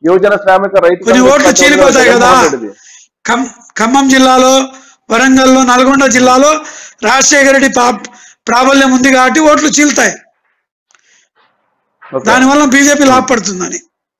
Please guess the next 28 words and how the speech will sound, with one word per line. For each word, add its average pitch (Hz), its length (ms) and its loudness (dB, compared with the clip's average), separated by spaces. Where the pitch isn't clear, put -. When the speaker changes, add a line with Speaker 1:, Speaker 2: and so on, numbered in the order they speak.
Speaker 2:
ఏదో 277 180 2
ఉంటది. 277 380 0
Speaker 1:
ఆ, 226 160 2
అది, 151 360 -2
అది, 131 180 -2
అదే, 202 140 2
అది 175 240 2
నిజమైతే 220 600 2
అది 185 260 2
అనుకున్నాం, 233 420 0
కొద్దిసేపు 185 380 -4
అనుకున్నాం 185 400 -6
భాష 139 240 0
గారు. 117 280 -2
అదే 165 220 4
నిజమైతే 214 520 0
ఇప్పుడు - 460 -8
జగన్మోహన్ 233 600 2
రెడ్డి 226 300 0
పార్టీ 202 320 -2
ఉంది 214 200 -2
కదా, 131 380 0
యువజన 208 320 0
రైతు 202 280 0
శ్రామిక 196 580 0
పార్టీ 185 340 -2
ఉంది 196 220 -4
కదా. 165 460 0